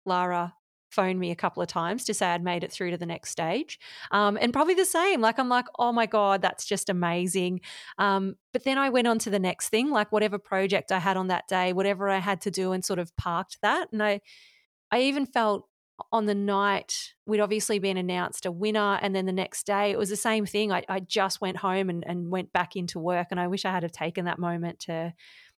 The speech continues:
to really sit and consider just what an effort actually goes into presenting, as you said, like, even just to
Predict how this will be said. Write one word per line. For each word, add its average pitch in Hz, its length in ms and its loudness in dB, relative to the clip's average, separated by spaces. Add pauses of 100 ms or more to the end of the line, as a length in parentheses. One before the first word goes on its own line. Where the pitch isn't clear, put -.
(120)
to 285 100 -2
really 277 260 2
sit 226 420 0 (680)
and 196 540 0 (520)
consider 202 720 0 (580)
just - 240 -2
what 220 240 0 (100)
an 196 120 -2
effort - 360 -4 (140)
actually 185 400 -4
goes 175 280 -2
into 175 500 -4
presenting, 170 500 -4
as 175 120 -2
you 196 60 0
said, 190 420 2
like, 190 360 0
even 214 260 0
just 196 280 -2
to 180 260 0